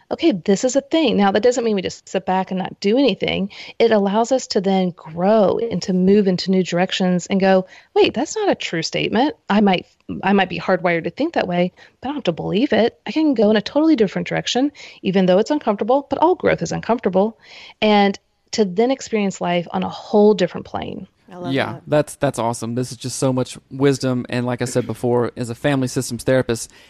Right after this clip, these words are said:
Speaker 3: it's like just puzzle pieces, you know? It's like, "Oh, this touches this, and this goes to this, and we can use this to, like, grow things and be awesome." So
Speaker 2: Mm-hmm.
Speaker 1: Yes.
Speaker 3: that's
Speaker 2: What
Speaker 3: right.
Speaker 2: are the numbers that come off of the main number? What are that, what is that called?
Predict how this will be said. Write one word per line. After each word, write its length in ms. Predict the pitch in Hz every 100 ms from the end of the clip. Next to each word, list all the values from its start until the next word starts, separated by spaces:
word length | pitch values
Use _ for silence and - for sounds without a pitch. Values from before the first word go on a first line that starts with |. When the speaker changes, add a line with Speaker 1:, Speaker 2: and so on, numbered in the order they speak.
| -
Speaker 3:
it's 180 | 131 160
like 180 | 147
just 260 | 147 135 -
puzzle 260 | - 202 143
pieces, 480 | - 117 107 107
you 80 | 120
know? 100 | 120
It's 140 | 127 123
like, 160 | 113
"Oh, 220 | - 180 123
this 240 | 131 165
touches 360 | 196 170 139 127
this, 340 | 196 160 -
and 160 | 117 113
this 160 | 151
goes 220 | 165 143
to 80 | -
this, 380 | 123 180 135 - - - -
and 120 | 127
we 80 | 131
can 160 | 139 127
use 260 | 143 151
this 240 | 139 170 -
to, 100 | 127
like, 320 | 120 117 - _ _ _ _ _
grow 320 | - 127 143 156
things 400 | - 127 123 120
and 160 | 120
be 260 | 131 127 120
awesome." 460 | 110 131 - 101 101 -
So 240 | 117 113
Speaker 2:
Mm-hmm. 240 | 185 190 196
Speaker 1:
Yes. 140 | 190
Speaker 3:
that's 100 | 175
Speaker 2:
What 80 | 233
Speaker 3:
right. 120 | 277
Speaker 2:
are 60 | 330
the 120 | 320
numbers 440 | 277 269 269 269 233
that 180 | 214
come 180 | - 240
off 240 | 208 226 233
of 140 | 202
the 80 | 208
main 260 | 202 208
number? 240 | 208 202 208
What 140 | 208
are 20 | 202
that, 120 | 190
what 120 | 196 208
is 80 |
that 240 | 180 180 -
called? 340 | 175 160 165